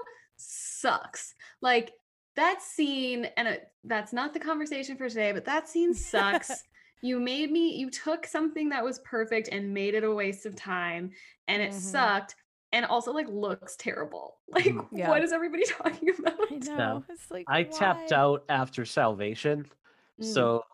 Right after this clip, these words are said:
Speaker 3: I haven't seen Genesis. I haven't seen Dark Fate. I think I saw the first season of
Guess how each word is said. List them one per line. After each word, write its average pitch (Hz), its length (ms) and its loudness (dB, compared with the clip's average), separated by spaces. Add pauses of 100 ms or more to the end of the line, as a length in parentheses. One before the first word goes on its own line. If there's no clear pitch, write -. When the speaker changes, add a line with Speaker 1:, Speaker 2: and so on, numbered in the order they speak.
(140)
Speaker 3:
I 131 60 2
haven't 127 320 0
seen 123 320 -2
Genesis. 110 760 -6
I 110 100 -6
haven't 113 380 -6
seen 110 720 -6 (500)
Dark 113 280 2
Fate. 110 360 -2
I 117 80 -4
think 151 160 0
I 165 60 2
saw 143 200 2
the 117 100 -4
first 120 420 -4
season 113 600 -4
of 101 680 -4